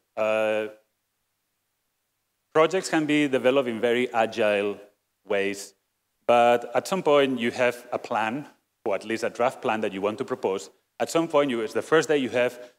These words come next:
something that looks like a design concept. At some point, you have something that is actually a functional prototype that you can click and see what happens, et cetera.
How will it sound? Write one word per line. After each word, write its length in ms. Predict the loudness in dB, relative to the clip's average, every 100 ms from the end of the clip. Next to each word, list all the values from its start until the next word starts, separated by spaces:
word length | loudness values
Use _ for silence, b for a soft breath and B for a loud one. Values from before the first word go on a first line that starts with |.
| _
something 420 | -4 -4 -4 -2
that 120 | -2
looks 240 | -2 -4 -2
like 140 | 0
a 80 | 0
design 560 | -2 -4 -4 -4 -8 -6 -4
concept. 500 | -4 -2 -4 -4 -14 _ _ _ -4
At 100 | -2
some 160 | 0
point, 180 | 2 2
you 100 | 2
have 140 | 0
something 280 | -2 -6 -4
that 120 | -4 -2
is 100 | -4
actually 280 | -4 -2
a 40 | -2
functional 440 | -2 -8 -4 -4
prototype 480 | -2 -2 2 2 2
that 120 | -2
you 80 | -4
can 280 | -4 -4 -10 _
click 300 | -6 -6 -10 _
and 180 | -12 -12 _
see 140 | -8 -4
what 140 | -2
happens, 420 | 0 0 0 -4 -6
et 100 | -4
cetera. 380 | -4 -4 -8